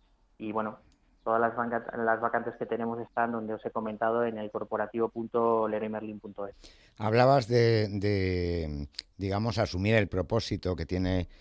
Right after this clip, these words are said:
Speaker 2: Leroy Merlin, pero me imagino que se tendrán en cuenta habilidades de estas personales, esto que, que los que sois expertos en recursos humanos llamáis soft skill.
Speaker 1: Bueno, te lo, te lo comentaba antes, eh, nosotros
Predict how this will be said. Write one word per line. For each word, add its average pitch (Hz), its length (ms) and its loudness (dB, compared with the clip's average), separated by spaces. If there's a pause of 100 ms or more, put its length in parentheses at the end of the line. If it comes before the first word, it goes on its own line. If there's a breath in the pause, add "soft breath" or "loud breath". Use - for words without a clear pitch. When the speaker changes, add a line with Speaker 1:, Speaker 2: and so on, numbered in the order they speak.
(280 soft breath)
Speaker 2:
Leroy 92 320 2
Merlin, 98 440 0
pero 113 160 2
me 101 100 0
imagino 110 460 -2
que 117 340 2
se 98 640 0
tendrán 107 360 2
en 113 100 4
cuenta 127 440 4 (380 soft breath)
habilidades 92 760 2
de 95 120 0
estas 87 420 -2
personales, 92 680 0
esto 90 280 -4
que, 80 460 -2 (420 soft breath)
que 92 160 -2
los 87 240 -4
que 87 200 -4
sois 87 260 -2
expertos 85 460 0
en 95 100 0
recursos 92 540 -2
humanos 92 340 -4
llamáis 92 320 -2
soft 90 260 -4
skill. 67 400 -8 (1400)
Speaker 1:
Bueno, 170 280 4
te 147 80 -2
lo, 123 360 4
te 131 80 -4
lo 120 120 -2
comentaba 127 560 6
antes, 143 380 0 (140)
eh, 113 640 -6
nosotros 143 540 0